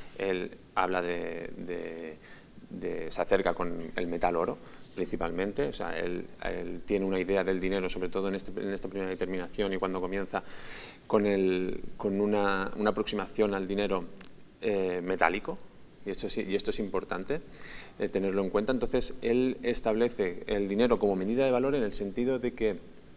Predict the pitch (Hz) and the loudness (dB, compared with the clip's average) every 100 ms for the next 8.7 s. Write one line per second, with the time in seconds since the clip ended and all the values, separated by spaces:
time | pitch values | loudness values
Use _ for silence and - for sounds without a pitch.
0 | - - - - - - 123 - 123 120 | -20 -20 -14 -6 -4 -2 0 4 4 6
1 | 131 151 151 - - - - - - - | 4 2 -2 -8 -14 -18 -20 -16 -4 2
2 | 95 - - - 131 123 113 117 - 131 | 2 2 2 4 4 4 4 2 4 2
3 | 110 110 147 143 156 - 120 110 110 110 | 2 4 4 2 0 -4 -4 0 4 4
4 | 131 - 131 117 - 135 131 147 - - | 4 4 2 2 2 4 2 -2 -8 -16
5 | - - - - - - 110 110 104 - | -16 -20 -20 -20 -18 0 6 8 8 6
6 | 110 104 101 101 110 - 135 117 143 123 | 6 6 2 2 0 2 2 8 8 8
7 | 143 143 139 139 117 120 139 147 143 135 | 6 6 6 6 6 6 8 6 4 6
8 | 117 131 143 - 127 135 143 | 8 8 2 -2 2 2 0